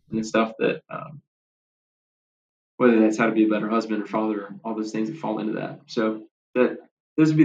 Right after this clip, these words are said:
the two massive goals, is learn to dabble and play on the piano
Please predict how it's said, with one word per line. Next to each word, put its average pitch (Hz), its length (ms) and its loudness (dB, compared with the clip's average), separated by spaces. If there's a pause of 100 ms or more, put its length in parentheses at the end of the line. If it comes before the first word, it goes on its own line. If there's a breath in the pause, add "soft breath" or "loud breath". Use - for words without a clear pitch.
the - 20 -2
two 123 380 0 (260)
massive 117 360 -4
goals, 104 460 -8
is 110 240 -8 (600)
learn 135 240 6
to 127 120 2
dabble 113 540 2
and 110 120 -10
play 117 200 2
on 113 120 2
the 110 60 0
piano 107 540 2